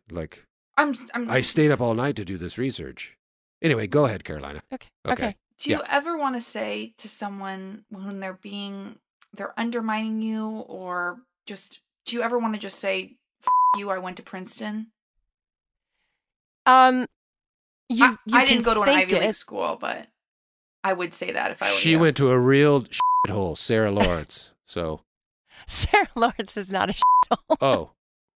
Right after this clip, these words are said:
Speaker 1: okay. Well, I, I'm not hearing good things lately.
Speaker 3: No, it's a very, very good school. I'd be
Speaker 1: Sorry, I
Speaker 3: proud
Speaker 1: interrupted.
Speaker 3: of
Speaker 1: Go
Speaker 3: my
Speaker 1: ahead, Brooke. Go ahead.
Speaker 3: Um, no, you know what's even better is just thinking that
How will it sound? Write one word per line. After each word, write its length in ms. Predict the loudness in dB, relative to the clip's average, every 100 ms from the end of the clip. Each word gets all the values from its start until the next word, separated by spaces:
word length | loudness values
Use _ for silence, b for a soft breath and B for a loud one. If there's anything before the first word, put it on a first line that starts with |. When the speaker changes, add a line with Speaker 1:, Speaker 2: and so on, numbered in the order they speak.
| -10
Speaker 1:
okay. 240 | -8 -6 -2
Well, 160 | 4 4
I, 140 | 4
I'm 240 | 4 2
not 200 | 4 2
hearing 240 | 2 0 0
good 200 | -4 -2
things 320 | -2 -2 -4
lately. 360 | -8 -8 -10 _ 0
Speaker 3:
No, 120 | 2
it's 180 | 2 -2
a 60 |
very, 360 | -6 -2 -2 -2
very 340 | -4 -2 -2 -4
good 200 | -10 -12
school. 300 | -10 -10 -6
I'd 0 |
be 60 |
Speaker 1:
Sorry, 340 | 0 0 2 0
I 40 |
Speaker 3:
proud 80 | 0
Speaker 1:
interrupted. 240 | 0 0 -2
Speaker 3:
of 40 | 0
Speaker 1:
Go 120 | 0
Speaker 3:
my 60 | 0
Speaker 1:
ahead, 160 | -4
Brooke. 280 | -6 -10 -12 _ _ _ -10
Go 120 | -8
ahead. 180 | -8 -14 _ B B 6
Speaker 3:
Um, 360 | 8 8 4 -6 _ _ b b 4
no, 200 | 6 8
you 160 | 6
know 100 | 6
what's 200 | 4 2
even 260 | -2 0 0
better 440 | 2 4 2 -2 _ _ _ 0
is 180 | 0 0
just 420 | 0 0 -2 -6 -4
thinking 420 | -2 -2 -2 0
that 340 | 0 0 0